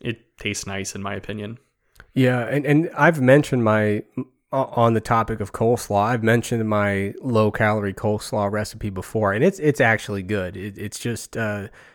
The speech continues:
Speaker 2: the, the shredded, pre-made, uh, you know, cabbage and carrot mix, and you put in some Greek yogurt, you put in a little bit of Splenda, you put in a little bit of Dijon mustard,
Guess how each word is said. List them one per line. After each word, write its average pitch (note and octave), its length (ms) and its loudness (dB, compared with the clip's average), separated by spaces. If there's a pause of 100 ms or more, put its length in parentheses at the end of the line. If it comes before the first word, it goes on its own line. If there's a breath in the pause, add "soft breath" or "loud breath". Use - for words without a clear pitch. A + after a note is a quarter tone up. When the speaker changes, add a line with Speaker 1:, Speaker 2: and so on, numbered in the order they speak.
Speaker 2:
the, G#2+ 180 -4 (120)
the A2+ 80 -4
shredded, A#2 580 0 (240)
pre-made, A2+ 800 2
uh, G2 420 -4 (280)
you G#2+ 80 -10
know, - 140 -6
cabbage G#2+ 480 0
and F#2+ 120 -6
carrot A2 340 -2
mix, A#2 420 -6 (500 soft breath)
and G#2+ 240 0
you G2+ 80 -4
put A2+ 180 0
in G#2 120 0
some G#2+ 180 -8
Greek A2 280 -2
yogurt, B2+ 480 4
you G2 100 -8
put A2 220 0
in G#2 100 0
a G2+ 100 0
little G#2 180 2
bit G#2 140 -2
of G2 80 -2
Splenda, A2 480 0
you F#2 80 -2
put A2+ 200 -4
in G2+ 100 0
a F2+ 80 -2
little G#2+ 260 2
bit G#2 160 2
of G2 80 -2
Dijon G#2 500 -2
mustard, C#3 480 -2